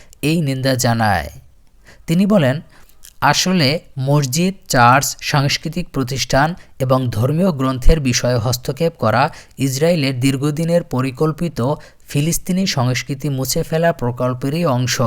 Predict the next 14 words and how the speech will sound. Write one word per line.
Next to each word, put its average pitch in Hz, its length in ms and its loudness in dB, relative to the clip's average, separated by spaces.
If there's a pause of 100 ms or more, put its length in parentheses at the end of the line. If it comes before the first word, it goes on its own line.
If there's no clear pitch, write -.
(1120)
তিনি 156 160 0
আরও 160 200 6
বলেন, 147 360 2 (300)
ইসলাম 175 420 2
ও 185 80 2
খ্রিস্টবাদের 160 720 0
বিরুদ্ধে 127 540 -2 (300)
জায়নবাদীদের 135 880 2
যুদ্ধেংদেহী 165 640 -2
মনোভাবই 135 600 2
মূলত 131 380 -2 (540)
গাজায় 147 380 4
চালানো 135 480 2
গণহত্যার 131 640 0